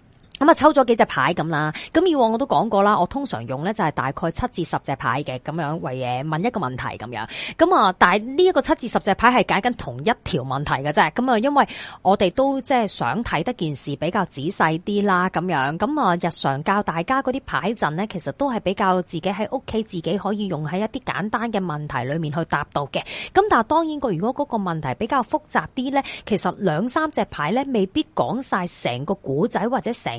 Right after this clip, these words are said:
件事。即係你明，有陣時感情問題，N 角關係係好複雜嘅，唔會三五隻牌呢就答到你全部問題咁樣嘅。咁其實就即係，呃，即係深入啲咁去睇嗰件事啦，咁樣。咁當然唔係話淺啲，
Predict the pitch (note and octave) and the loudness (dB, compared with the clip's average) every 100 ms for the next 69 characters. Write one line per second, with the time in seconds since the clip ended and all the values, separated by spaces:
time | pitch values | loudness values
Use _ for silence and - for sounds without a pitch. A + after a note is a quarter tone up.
0 | C3 C#3 D3+ - D#3 C#3 E4 D4 A3 C#3 | -8 -6 -2 -2 -2 2 6 6 4 -2
1 | C3 - - A#3 A3+ D3+ - B3 A#3+ C#3+ | -6 -10 2 2 2 0 0 0 0 0
2 | D3+ D#3+ C#3 C3+ C4+ C4+ C#4 A#3+ F#3+ - | -2 -2 -2 0 6 6 6 6 6 6
3 | G#3+ B3+ G#3 D#3+ D3 F3+ A#3+ - D3 - | 4 4 2 2 0 2 0 2 0 0
4 | D3 - - - F3 E3+ A#3+ - B3 D4 | -4 -6 -6 0 2 4 2 4 4 4
5 | C#4 F#3+ G#3+ G#3+ - C#3 F3+ C4 - E3 | 4 2 4 4 2 0 2 2 2 0
6 | - F3 - G#3 B3 G3 - D3 C#3+ D3+ | 2 2 2 0 2 0 -2 -6 -4 -2
7 | D#3 D#3+ D3 D#3 D3 C#3 D3 F#3 G#3 G3+ | 0 0 -2 -2 -2 0 0 0 0 0
8 | C#3+ - - - F4 A3+ - C#3+ D3 D3+ | -4 -6 -6 0 2 2 0 -2 0 0
9 | C4 A#3+ F#3+ D#3+ A2+ C#3 C3 C3+ F3 B3+ | 2 2 2 0 0 -2 -2 -4 -2 0
10 | A3+ - C#4 B3+ - C#4+ C4+ A#3+ A#3 F#3 | 2 2 4 2 2 4 4 4 4 2
11 | - E3 A#3+ - G#3 G#3+ E3+ - E3 F#3 | 2 0 2 2 2 0 -2 0 0 2
12 | G3+ G#3+ G3 F3 A2 C#3+ - - A4+ - | 4 2 2 -2 -4 -8 -2 0 2 6
13 | G4+ G4 G4 A3+ E3 E3+ E3 - - - | 6 6 2 0 0 4 2 2 -4 2
14 | - F3+ C#4+ F4+ F4 | 4 6 4 4 4